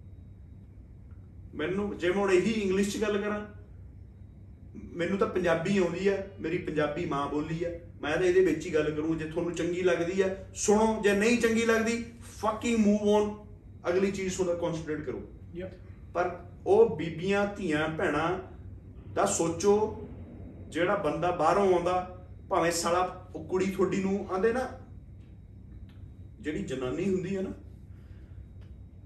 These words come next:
Speaker 1: ਉਹ, ਉਹਨੂੰ, ਉਹਨੂੰ ਰੋਟੀ ਤੇ ਛੱਤ ਦੀ ਲੋੜ ਆ ਤੇ
Speaker 2: ਯਪ।
Speaker 1: ਪਿਆਰ ਦੀ।
Speaker 2: ਹੂੰ।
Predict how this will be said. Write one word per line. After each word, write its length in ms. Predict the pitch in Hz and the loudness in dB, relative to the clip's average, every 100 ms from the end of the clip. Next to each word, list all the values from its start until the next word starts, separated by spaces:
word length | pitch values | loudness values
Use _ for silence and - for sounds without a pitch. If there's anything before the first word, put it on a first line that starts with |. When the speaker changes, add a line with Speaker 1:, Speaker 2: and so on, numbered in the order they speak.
| - | -12
Speaker 1:
ਉਹ, 180 | 151 180 | -8 -4
ਉਹਨੂੰ, 480 | 170 196 202 202 - | 0 0 0 -2 -6
ਉਹਨੂੰ 240 | 147 185 180 | -6 -4 0
ਰੋਟੀ 340 | 131 131 170 | 0 -2 -4
ਤੇ 100 | 196 | -4
ਛੱਤ 320 | - 123 - | -4 -4 -4
ਦੀ 160 | - 160 | -6 -6
ਲੋੜ 260 | 131 131 110 | -4 -2 -2
ਆ 100 | 98 - - - | -2 -8 -16 -10
ਤੇ 60 | 143 | -4
Speaker 2:
ਯਪ। 80 | |
Speaker 1:
ਪਿਆਰ 260 | 117 110 104 | -2 -2 -4
ਦੀ। 120 | - | -6
Speaker 2:
ਹੂੰ। 360 | 104 - - | -10 -14 -16